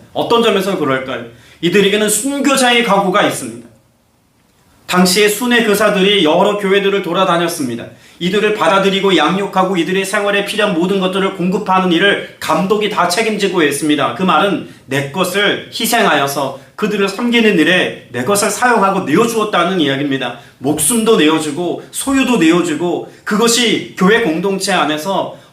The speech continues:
헌신된 자로 사역하고자 하는 사역자들의 모습이었고 마음이었습니다. 그러-, 그러나 오늘날 교회 공동체 안에서 목회자들이 때로는 주님의 거룩한 사역에 함께 동참하는 평신도 사역자들조차도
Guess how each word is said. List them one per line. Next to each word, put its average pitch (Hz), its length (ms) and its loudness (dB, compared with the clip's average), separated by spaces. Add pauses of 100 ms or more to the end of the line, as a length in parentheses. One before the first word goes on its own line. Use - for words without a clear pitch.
헌신된 240 540 2
자로 202 220 2
사역하고자 220 760 0
하는 254 380 0 (100)
사역자들의 202 1040 -2
모습이었고 190 720 -2
마음이었습니다. 175 840 -2 (380)
그러-, 185 340 -2
그러나 185 580 2 (200)
오늘날 247 380 2
교회 247 220 2
공동체 233 460 0
안에서 175 320 0
목회자들이 175 920 0 (340)
때로는 202 520 2
주님의 214 680 0
거룩한 214 480 0
사역에 185 340 0
함께 226 360 0
동참하는 170 840 0
평신도 240 460 -2
사역자들조차도 180 1300 -2